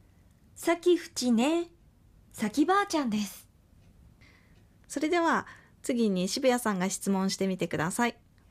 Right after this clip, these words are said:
Speaker 1: はい、わかりました。タアンペコンプネや。これは昆布ですか？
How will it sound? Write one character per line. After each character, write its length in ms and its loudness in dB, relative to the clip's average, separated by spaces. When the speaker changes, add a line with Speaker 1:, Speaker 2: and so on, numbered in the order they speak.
Speaker 1:
は 260 0
い、 140 -4
わ 60 -10
か 120 -2
り 120 -2
ま 120 0
し 80 -12
た。 240 -4
タ 200 2
ア 100 4
ン 100 0
ペ 220 2
コ 240 2
ン 80 0
プ 160 -2
ネ 160 4
や。 360 2
こ 120 0
れ 100 6
は 120 2
昆 260 2
布 80 2
で 120 0
す 120 -8
か？ 280 -4